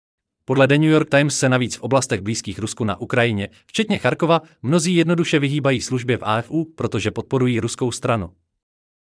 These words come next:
Dalším důvodem, který podporuje neochotu vojáků A F U účastnit se války,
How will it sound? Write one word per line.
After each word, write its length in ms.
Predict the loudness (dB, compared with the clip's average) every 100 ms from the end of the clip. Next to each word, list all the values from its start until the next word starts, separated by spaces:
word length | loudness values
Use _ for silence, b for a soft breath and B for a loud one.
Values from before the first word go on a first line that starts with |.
| _ _ _ _ _ _
Dalším 380 | -2 0 2 2
důvodem, 420 | 4 4 4 4
který 240 | 2 0 0
podporuje 460 | -2 0 2 2
neochotu 400 | 2 -2 -4 -2
vojáků 480 | 0 2 2 -2 -4
A 80 | -4
F 140 | -6
U 60 | -8
účastnit 460 | -6 -6 -4 -6
se 120 | -4 0
války, 420 | 0 0 -4